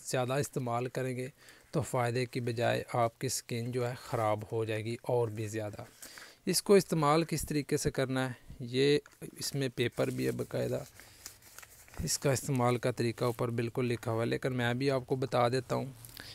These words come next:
इस क्रीम को आपने इस्तेमाल कुछ इस तरीके से करना है। पहले हमने एक वीडियो बनाई थी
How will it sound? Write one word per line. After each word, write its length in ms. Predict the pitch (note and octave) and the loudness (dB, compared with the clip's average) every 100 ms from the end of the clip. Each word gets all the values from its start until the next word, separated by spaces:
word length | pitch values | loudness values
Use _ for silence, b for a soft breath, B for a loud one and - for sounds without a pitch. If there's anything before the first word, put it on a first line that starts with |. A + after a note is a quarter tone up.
| B - | B 2
इस 200 | G#3 - | 4 4
क्रीम 340 | A#3 F#3 F3+ | 6 6 6
को 180 | F3 F#3 | 6 8
आपने 300 | E3 D3+ E3 | 8 6 2
इस्तेमाल 460 | D3 - C3+ B2+ C3 | 0 0 0 0 0
कुछ 220 | C#3 - | -4 -6
इस 80 | A2+ | -8
तरीके 340 | - C3+ C3 C#3+ | -6 -4 -2 0
से 140 | C#3+ | -2
करना 340 | - A#2+ B2 | -2 0 0
है। 100 | B2+ A#2 | 0 2
पहले 300 | D3 F3+ F#3+ | 4 8 6
हमने 280 | F3+ F3 | 6 4
एक 120 | E3+ D#3 | 2 2
वीडियो 300 | C#3 D3+ D#3 | 4 6 6
बनाई 320 | D3+ C3+ C3+ | 4 4 2
थी 180 | A#2+ | 0